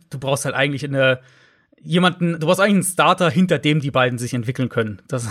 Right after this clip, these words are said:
<laughs> so gewissermaßen kann man's, glaub ich, sagen. Ähm, ja, und dann letzter Offense-Punkt eben, Offensive Line wäre dann noch so das Thema. Die Offensive Line war immer noch trotz allem relativ gut letzte Saison. Aber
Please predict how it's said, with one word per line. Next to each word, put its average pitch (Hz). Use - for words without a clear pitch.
<laughs> 147
so 135
gewissermaßen 123
kann 127
man's, 123
glaub 120
ich, 110
sagen. 123
Ähm, 131
ja, 127
und 139
dann 139
letzter -
Offense-Punkt 151
eben, 143
Offensive 135
Line 151
wäre 151
dann 143
noch 139
so 147
das 139
Thema. 135
Die 147
Offensive 160
Line 190
war 185
immer 175
noch 156
trotz 156
allem 143
relativ 131
gut 185
letzte 123
Saison. 120
Aber 135